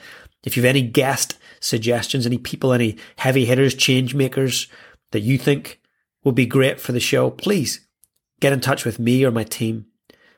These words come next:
Best way to do that, through Instagram or LinkedIn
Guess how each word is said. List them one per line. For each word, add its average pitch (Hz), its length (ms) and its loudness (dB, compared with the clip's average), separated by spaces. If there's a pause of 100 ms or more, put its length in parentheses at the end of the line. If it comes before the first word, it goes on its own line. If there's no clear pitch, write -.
(120)
Best 135 240 2
way 143 60 6
to 123 60 2
do 135 120 4
that, - 320 2 (220)
through 127 160 4
Instagram 131 580 2 (680)
or 104 100 -4
LinkedIn 127 680 0